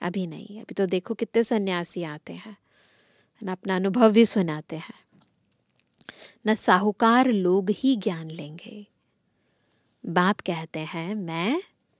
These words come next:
गरीब निवाज हूँ।" साहूकार लोग कभी सरेंडर होकर कर्मातीत अवस्था को पा नहीं सकेंगे।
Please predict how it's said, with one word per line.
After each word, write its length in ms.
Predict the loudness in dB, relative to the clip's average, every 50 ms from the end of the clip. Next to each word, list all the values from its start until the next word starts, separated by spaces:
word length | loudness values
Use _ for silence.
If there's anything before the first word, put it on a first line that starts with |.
| _ _ _ _ _ _ _ _ _ _ -14 -12
गरीब 580 | -4 0 2 2 2 2 2 0 0 0 0
निवाज 680 | -2 -2 -4 -6 -8 -8 -8 -8 -8 -8 -10 -10 -10 -12
हूँ।" 480 | -12 -12 -14 -14 -14 -16 -20 -20 -20 _ _ _ _ _ _ _ _ _ _ _ _ _ _ _ _ _ _ _ _ _ _ _
साहूकार 640 | -8 -2 -2 0 0 0 0 -2 -2 -4 -4 -4 -4 -6
लोग 460 | -4 -2 0 0 0 0 -2 -4 -8 -18 _ _ _ _ _ _ _ _ _ _ _ -8
कभी 220 | -4 0 2 2 0
सरेंडर 680 | 0 -2 -4 -4 -4 -4 -6 -8 -2 0 2 4 4
होकर 600 | 4 2 0 0 0 0 0 0 0 -2 -4 -6 -10 _ _ _ _ _ _ _ _ _ _ _ _ _ _ _ _ _ _ _ _ 2
कर्मातीत 720 | 4 4 4 6 6 6 6 6 4 4 2 2 2 2 0
अवस्था 640 | 0 0 0 0 0 -2 -2 -4 -8 -8 -8 -8 -8
को 220 | -6 -6 -8 -8
पा 360 | -8 _ -6 -6 -4 -4 -4 -4
नहीं 220 | -4 -4 -6 -6
सकेंगे। 680 | -8 -10 -12 -12 -18 -18 -18 -18 -18 -18 -20 -20 -20